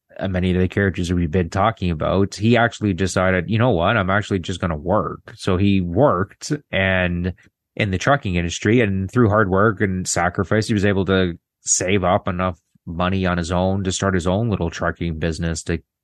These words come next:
cater to, uh, non-union tailor companies in Pennsylvania. Um, but Lepke didn't, didn't like having non-union business in his neighborhood 'cause he, you know, he ran the unions, right? Uh, it wasn't like, we've talked about,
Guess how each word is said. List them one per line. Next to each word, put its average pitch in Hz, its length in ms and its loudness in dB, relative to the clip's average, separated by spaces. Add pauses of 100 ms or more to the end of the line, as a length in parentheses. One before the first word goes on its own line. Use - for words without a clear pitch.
(100)
cater 90 300 2
to, 87 420 2
uh, 85 80 0
non-union 92 960 -2
tailor 95 420 0 (320)
companies 82 560 -6
in 85 360 -6
Pennsylvania. 85 1120 -4 (400)
Um, 85 640 0 (380)
but 113 480 2
Lepke 107 420 2
didn't, 95 560 -4
didn't 104 280 -2
like 95 300 0 (320)
having 95 440 -2
non-union 87 680 -2
business 87 440 -2
in 85 80 -4
his 80 160 -4
neighborhood 87 440 0
'cause 95 120 0
he, 92 80 2
you 87 340 -6
know, 82 80 -2
he 101 140 0
ran 87 340 -2
the 90 100 -2
unions, 90 600 -2
right? 92 400 -4
Uh, 90 180 2
it 104 80 0
wasn't 113 340 2
like, 95 260 2
we've 123 260 2
talked 104 280 0
about, 87 280 -2